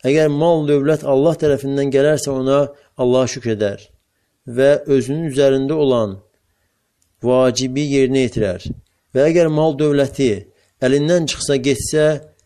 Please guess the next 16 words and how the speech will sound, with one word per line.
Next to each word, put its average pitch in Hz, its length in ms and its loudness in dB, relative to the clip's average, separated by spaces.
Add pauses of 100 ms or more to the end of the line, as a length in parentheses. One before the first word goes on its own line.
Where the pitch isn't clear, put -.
(640)
bu 139 120 0
ilə 143 120 2
maraqlanmaz. 113 800 -2 (480)
Bunu 143 160 -2
dərd 135 320 2
eləməz. 120 400 0 (800)
Lakin 151 360 -2 (120)
insan 135 460 -4 (500)
təbiət 131 480 0
şəkildə 131 320 -4 (140)
insan 156 260 -2
olaraq 143 480 0 (1000)
Allah 131 280 2
Taalanın 131 480 -4
vəsf 135 300 -2
etdiyi 120 260 -4